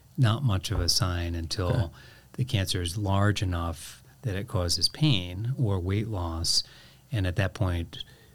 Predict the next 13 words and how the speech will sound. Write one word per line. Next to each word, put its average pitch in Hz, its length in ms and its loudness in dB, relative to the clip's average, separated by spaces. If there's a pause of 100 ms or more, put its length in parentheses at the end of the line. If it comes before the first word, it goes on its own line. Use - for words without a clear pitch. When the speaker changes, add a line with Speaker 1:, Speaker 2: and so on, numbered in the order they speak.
(140)
Speaker 1:
the 113 80 4
majority 95 500 4
of 80 120 -4
people 101 300 -2
will 87 140 -2
have 87 200 -2
metastatic 90 580 0
disease, - 460 0
but - 400 -4
disease 90 400 4
that 90 140 -4
is 85 120 0
spread 87 480 2